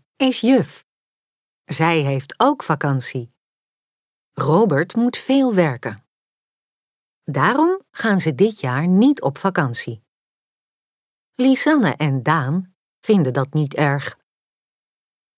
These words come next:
Ze spelen veel met hun vrienden en vriendinnen.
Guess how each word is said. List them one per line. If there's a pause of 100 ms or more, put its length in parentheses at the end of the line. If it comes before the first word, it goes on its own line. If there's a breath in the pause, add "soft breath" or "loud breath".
(180)
Ze
spelen
veel
met
hun
vrienden
en
vriendinnen.